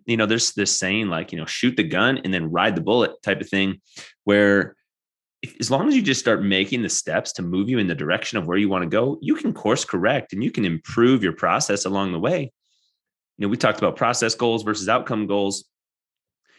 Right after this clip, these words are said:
You'll never get to the outcome if you don't at least start the process. Right? So if you're thinking to yourself, like, "Wow, I've, I've had this happen to me where I've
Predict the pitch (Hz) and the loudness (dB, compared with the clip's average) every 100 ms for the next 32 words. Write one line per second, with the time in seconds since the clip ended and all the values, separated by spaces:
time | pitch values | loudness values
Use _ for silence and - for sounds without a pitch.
0 | - 160 104 98 185 233 117 104 - 82 | -4 -2 -2 0 0 2 0 0 -2 -4
1 | 82 76 - 82 80 - 87 90 - 69 | -4 -4 -6 -6 -6 -6 -4 -4 -4 -8
2 | - 143 - - 90 - - - 151 - | -2 0 0 -2 -4 -4 -10 -6 -4 -4
3 | - - - _ _ _ _ _ _ _ | -6 -10 -10 _ _ _ _ _ _ _
4 | _ _ _ _ _ _ _ - 117 95 | _ _ _ _ _ _ _ 0 0 2
5 | 110 101 165 156 147 127 110 104 98 101 | 0 0 -2 0 -2 -2 -2 0 2 0
6 | - - - 104 - - _ - 110 151 | -2 -8 -2 -2 -2 -8 _ -4 -4 -4
7 | - _ - 131 156 92 85 80 82 82 | -8 _ -4 -2 0 -2 -2 -2 -4 -2
8 | 92 87 87 78 90 147 95 80 82 80 | -4 -6 -8 -10 -4 -2 0 0 0 0
9 | - | -6